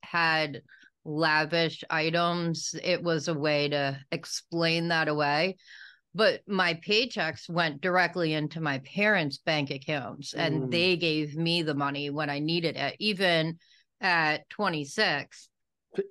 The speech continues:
Speaker 2: So for the longest time, even that was controlled, your own income.
Speaker 1: Mm-hmm.
Speaker 2: So yeah, that's
Speaker 1: Yeah.
Speaker 2: not,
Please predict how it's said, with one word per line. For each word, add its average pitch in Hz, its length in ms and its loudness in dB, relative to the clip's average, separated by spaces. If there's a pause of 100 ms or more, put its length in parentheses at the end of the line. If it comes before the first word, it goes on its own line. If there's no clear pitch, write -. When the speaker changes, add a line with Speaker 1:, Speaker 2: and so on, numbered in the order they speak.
Speaker 2:
So 147 280 0
for 156 160 2
the 143 80 6
longest 147 420 4
time, 139 280 0
even 151 340 2
that 131 240 0
was 143 160 -4
controlled, 120 540 -2
your 135 220 4
own 135 420 2 (640)
income. 147 560 2
Speaker 1:
Mm-hmm. 165 60 -6 (800)
Speaker 2:
So - 180 2
yeah, 160 80 8
that's 190 260 6
Speaker 1:
Yeah. - 0 -
Speaker 2:
not, 240 120 4